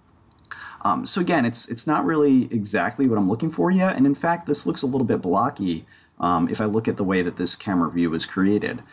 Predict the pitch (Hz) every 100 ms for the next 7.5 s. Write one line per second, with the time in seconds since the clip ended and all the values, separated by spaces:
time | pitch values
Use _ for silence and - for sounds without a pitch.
0 | - - - 90 - 147 - 156 180 139
1 | 127 123 135 127 110 98 127 202 143 104
2 | - 78 76 - - - 127 98 92 90
3 | - 90 - 92 - 104 92 113 131 -
4 | 64 - - - - - - - - -
5 | 226 196 - 220 139 113 110 - 120 123
6 | 110 - 110 101 127 123 98 - 151 175
7 | 107 - 82 85 82